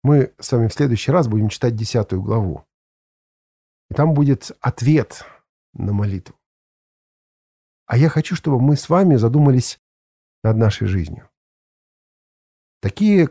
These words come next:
крутые хирургические операции, о которых, э, мы читаем здесь, нам с вами уже не предстоят. Почему?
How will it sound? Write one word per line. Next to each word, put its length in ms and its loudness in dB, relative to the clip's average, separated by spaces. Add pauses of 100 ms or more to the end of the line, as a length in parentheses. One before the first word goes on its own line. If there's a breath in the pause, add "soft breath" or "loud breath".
крутые 440 -2
хирургические 800 -2
операции, 560 2
о 60 2
которых, 580 -4
э, 160 -10
мы 260 -2
читаем 480 -2
здесь, 380 -4 (840)
нам 300 4
с 100 -8
вами 160 2
уже 200 2
не 120 2
предстоят. 760 -2
Почему? 480 0